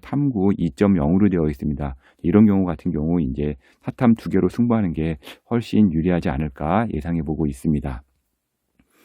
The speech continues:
다음은 부산대학인데요. 부산대 치대 약대 같은 경우 이제, 어, 탐구 하나로 되어 있습니다. 이렇게 보시면,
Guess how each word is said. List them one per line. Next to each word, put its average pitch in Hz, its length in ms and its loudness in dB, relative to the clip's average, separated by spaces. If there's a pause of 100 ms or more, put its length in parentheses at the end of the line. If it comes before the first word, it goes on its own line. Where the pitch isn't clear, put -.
(320)
다음은 104 420 4
부산대학인데요. 101 960 2
부산대 92 580 0
치대 107 440 2
약대 82 400 -4
같은 82 280 -4
경우 80 300 -6
이제, 80 420 -2 (380)
어, 78 140 -4
탐구 135 400 0
하나로 131 340 2
되어 82 240 0
있습니다. 76 500 -6
이렇게 - 200 -18
보시면, 90 500 -2